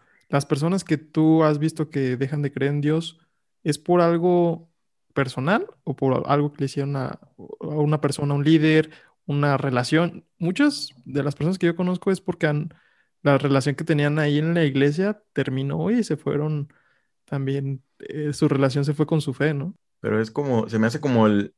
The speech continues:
Speaker 2: el huevo o la gallina, saber qué fue primero. Si primero comenzaron a dudar y eso llevó a que su relación terminara,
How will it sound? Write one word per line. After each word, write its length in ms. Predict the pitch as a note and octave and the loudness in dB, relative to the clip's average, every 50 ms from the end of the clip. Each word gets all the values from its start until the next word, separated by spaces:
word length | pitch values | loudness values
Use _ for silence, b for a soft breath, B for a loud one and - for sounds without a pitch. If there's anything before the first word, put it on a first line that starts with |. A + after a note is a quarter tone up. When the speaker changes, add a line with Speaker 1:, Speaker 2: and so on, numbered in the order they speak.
| _ _ _ _ _ _ _ _ _ _ _ - | _ _ _ _ _ _ _ _ _ _ _ -8
Speaker 2:
el 140 | G#2 G2+ G2+ | -6 -4 -2
huevo 280 | F#2+ G2+ G#2 G#2+ A#2 B2 | 2 4 4 6 6 4
o 40 | B2 | 4
la 140 | A#2 G#2+ | 4 2
gallina, 600 | G2 F#2 F2+ F2 E2+ F#2+ G2 G2+ G2+ F2+ D#2+ - - _ _ _ _ _ _ _ _ _ _ _ _ _ _ _ _ | 0 0 -2 -2 -2 -2 0 0 0 -2 -4 -8 -12 _ _ _ _ _ _ _ _ _ _ _ _ _ _ _ _
saber 320 | - - G2+ F#2+ G2+ G2 - | -4 -2 0 0 0 -2 -4
qué 100 | A#2 G#2+ | -6 -2
fue 180 | G#2 A2+ G2+ | -2 -2 0
primero. 520 | - G#2 G2+ G2 F#2 F#2 F#2 F2+ E2+ _ _ _ _ _ _ _ _ _ _ _ _ _ _ _ _ _ _ _ _ | 2 2 2 2 2 0 0 -2 -4 _ _ _ _ _ _ _ _ _ _ _ _ _ _ _ _ _ _ _ _
Si 220 | - - - G2+ | -20 -10 -10 -10
primero 720 | - - G2+ G2 F#2+ F#2+ F#2+ G2+ G#2+ G#2+ A2+ A#2+ A#2+ A#2+ | -8 -4 -2 -2 0 0 2 2 2 2 2 2 0 0
comenzaron 480 | - A2+ G#2 G2 F#2+ F#2+ G#2+ G#2+ A2+ A#2 | 0 0 0 0 0 0 0 2 2 2
a 60 | A2+ | 2
dudar 360 | G#2+ G2 F#2+ F#2 F#2 F#2+ G2 | 0 2 2 2 2 0 0
y 120 | G2 F#2 F#2 | 0 -2 -4
eso 160 | F#2 F#2+ A2+ | -4 -4 -6
llevó 340 | G#2 G2 F#2 F2 F2 F2 F2+ | -4 -4 -2 0 0 -2 -2
a 120 | F2+ - _ | -2 -6 _
que 160 | - F#2 F2+ | -14 -14 -14
su 360 | - - - - F#2 F2 E2+ | -14 -20 -18 -14 -12 -12 -10
relación 960 | E2 E2+ F2 E2+ E2+ E2 E2 D#2+ - - E2 E2+ E2+ F2 F2 F2+ F2+ F2 - | -8 -8 -6 -6 -6 -8 -10 -12 -14 -12 -10 -8 -8 -6 -6 -8 -10 -10 -10
terminara, 760 | - G2 F#2+ F#2 F2+ E2+ E2 D#2+ D#2+ E2+ F2 G2+ A2 A#2+ C3+ | -10 -8 -8 -6 -6 -6 -8 -8 -8 -8 -6 -6 -8 -8 -10